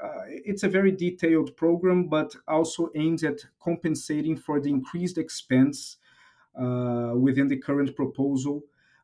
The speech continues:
by, uh, led by Randolph-, the Senator Randolfo Rodriguez. So we have to see how the government will face the issue, uh, during the vote. It is a matter, uh, if this matter is approved by the committee with the current text,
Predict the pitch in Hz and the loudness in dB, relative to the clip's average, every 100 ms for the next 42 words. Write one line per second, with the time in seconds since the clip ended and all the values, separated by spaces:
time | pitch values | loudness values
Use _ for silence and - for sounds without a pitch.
0 | - 131 131 135 135 135 131 - - 131 | -4 2 4 4 4 4 0 -10 -6 -4
1 | 123 123 120 87 90 - 156 135 139 127 | -2 -4 -6 -10 -12 -4 2 2 2 0
2 | 135 135 135 131 131 131 - 127 127 - | 2 4 6 4 4 0 -2 0 0 2
3 | 139 131 139 131 127 131 127 135 127 113 | 0 0 2 4 4 2 0 0 0 0
4 | 104 95 - _ _ _ _ _ - 151 | -4 -8 -18 _ _ _ _ _ -2 4
5 | 156 156 170 - 170 - 185 156 147 127 | 4 6 2 0 -6 -2 0 2 2 2
6 | 139 131 139 131 135 131 127 127 127 - | 2 2 4 4 4 4 4 2 2 0
7 | - 156 190 196 226 226 - _ _ _ | -2 0 0 -2 -8 -12 -16 _ _ _
8 | - 127 123 123 117 120 - 135 131 131 | -6 -2 2 0 0 -4 -8 0 6 6
9 | 139 127 131 175 180 - 135 135 127 135 | 6 2 2 2 -2 -6 0 6 6 6
10 | 139 135 135 _ _ _ - 123 147 135 | 4 0 -2 _ _ _ -10 -4 -2 0
11 | 156 127 151 147 143 127 131 151 135 127 | 0 0 0 2 4 2 0 -2 -2 -2
12 | 131 131 131 131 131 135 131 123 131 131 | 0 0 2 6 6 8 6 6 4 2
13 | 131 127 165 160 135 131 - 156 170 - | 2 -2 2 4 2 -2 -2 -2 -2 -10
14 | - | -14